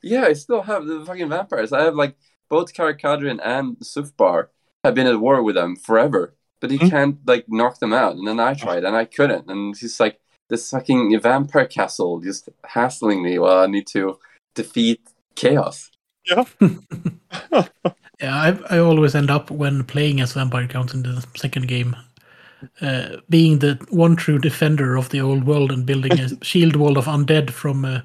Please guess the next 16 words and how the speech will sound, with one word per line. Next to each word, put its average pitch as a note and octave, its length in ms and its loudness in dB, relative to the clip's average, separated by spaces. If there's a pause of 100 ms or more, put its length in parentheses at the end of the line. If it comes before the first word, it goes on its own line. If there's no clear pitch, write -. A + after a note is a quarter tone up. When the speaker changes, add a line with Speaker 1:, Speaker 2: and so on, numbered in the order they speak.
(540)
Speaker 3:
uh, C3+ 180 -4
Sylvania C#3+ 640 4
up D3 240 -2
over C#3+ 200 2
Kislev C3 500 -2
to D3+ 80 0
the B2+ 100 0
coast. C3+ 380 0
<laughs> - 420 -8
Just - 20 -20
Speaker 2:
Yeah. F3 180 8
Speaker 3:
having D#3 260 4
a F3+ 400 0
wall F3 180 4
of - 100 2
undead D#3+ 540 0